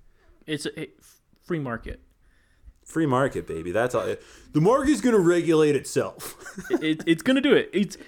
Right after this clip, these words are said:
Speaker 1: guys, I promise, they're doing the money thing out of the kindness of their hearts, not greed.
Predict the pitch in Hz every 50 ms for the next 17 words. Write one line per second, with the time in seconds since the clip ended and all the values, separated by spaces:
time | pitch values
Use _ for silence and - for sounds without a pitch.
0 | - _ _ _ _ _ _ _ _ _ - 151 139 139 175 208 208 - - -
1 | 156 151 147 - - - - - 156 160 160 151 139 123 117 - - - - -
2 | - - _ _ _ - 156 156 147 143 143 - 170 170 185 190 196 190 180 170
3 | 160 151 147 147 156 175 185 180 - 214 202 196 202 202 208 226 - _ - 143
4 | 139 135 135 127 120 127 123 113 - - _ _ - - - 127 127 143 156 160
5 | 160 - - 175 175 196 196 185 185 - 127 - - - - - - - - -
6 | _ _ - 139 139 139 139 139 135 143 160 170 - 175 147 143 127 113 90 90
7 | - - -